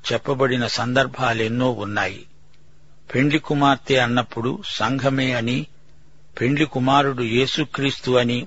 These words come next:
మనం గుర్తించాలి. హవ్వ, రెబ్కా, రూతు వీరు సంఘానికి ముందు గుర్తులు. అలాగే ఈ వచనంలో అపరంజితో అలంకరించుకొని తన ప్రియవరుని ప్రక్కన నిలిచి ఉన్న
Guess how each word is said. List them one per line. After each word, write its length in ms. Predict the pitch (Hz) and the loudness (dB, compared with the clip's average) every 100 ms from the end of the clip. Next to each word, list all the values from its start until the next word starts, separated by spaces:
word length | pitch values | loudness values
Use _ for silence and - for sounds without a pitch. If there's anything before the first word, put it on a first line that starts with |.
| - | -2
మనం 300 | 117 123 110 | 0 0 -2
గుర్తించాలి. 800 | 113 - 127 117 - 104 90 - - - - - - - - | -4 -4 -6 -4 -4 -4 -6 -10 -14 -20 -20 -20 -20 -20 -6
హవ్వ, 540 | 101 120 127 131 135 | 0 0 4 4 4
రెబ్కా, 640 | 123 113 113 - 120 127 107 | 4 -2 -4 -2 2 2 2
రూతు 480 | 113 127 - 127 143 - - - - - 123 | 0 2 2 -2 -2 -12 -20 -20 -20 -6 2
వీరు 220 | 127 117 | 2 2
సంఘానికి 760 | - 113 139 127 139 135 120 110 | -2 -2 0 2 2 2 -2 -4
ముందు 300 | 113 127 131 | -2 0 0
గుర్తులు. 520 | 117 - - 95 85 - - - - - - - - - | 0 -4 -4 -4 -6 -14 -20 -20 -20 -20 -20 -20 -10 0
అలాగే 580 | 117 127 120 135 - - | 4 4 4 2 0 -2
ఈ 120 | 117 | -2
వచనంలో 680 | 113 110 - 131 131 127 143 170 - - - - - | 0 0 0 0 2 4 2 0 -6 -20 -20 -12 -6
అపరంజితో 880 | 107 139 135 151 139 147 147 143 - | -2 2 2 2 0 2 4 4 2
అలంకరించుకొని 1120 | 110 113 139 - 131 139 131 - - 151 185 - - - - - 117 | 0 2 0 0 0 0 -2 -4 2 2 0 -4 -16 -20 -18 -6 0
తన 180 | 120 | 2
ప్రియవరుని 840 | 117 - 117 135 143 131 135 151 151 | 0 -2 0 4 4 4 4 2 0
ప్రక్కన 540 | - 113 - 147 143 | 0 0 2 2 4
నిలిచి 420 | 123 120 127 147 | 4 2 0 2
ఉన్న 380 | 135 131 123 | 2 4 2